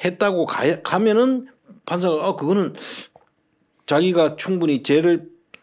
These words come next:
그 받을 각오를 하고 뇌물 공여를 했다고 밝힌다고 보는 거지."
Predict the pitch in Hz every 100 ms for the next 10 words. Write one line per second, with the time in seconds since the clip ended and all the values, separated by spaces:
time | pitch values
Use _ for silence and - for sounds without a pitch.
0 | _ - 127 123 98 - _ - 170 196
1 | 170 151 - 139 156 202 160 202 202 151
2 | 170 156 127 139 165 139 156 160 139 113
3 | 175 185 151 131 104 117 135 113 101 127
4 | 101